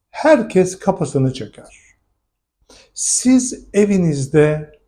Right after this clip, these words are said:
ağlıyor musunuz, gülüyor musunuz? Aç mısınız, tok musunuz?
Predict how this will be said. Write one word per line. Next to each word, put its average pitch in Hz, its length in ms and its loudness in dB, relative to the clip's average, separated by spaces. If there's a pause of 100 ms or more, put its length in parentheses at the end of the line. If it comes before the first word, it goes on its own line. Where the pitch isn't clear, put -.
(500)
ağlıyor 185 440 6
musunuz, 214 800 -6 (160)
gülüyor 117 520 0
musunuz? - 720 -20 (380)
Aç 196 300 0
mısınız, 196 880 -2 (360)
tok - 320 0
musunuz? - 800 -20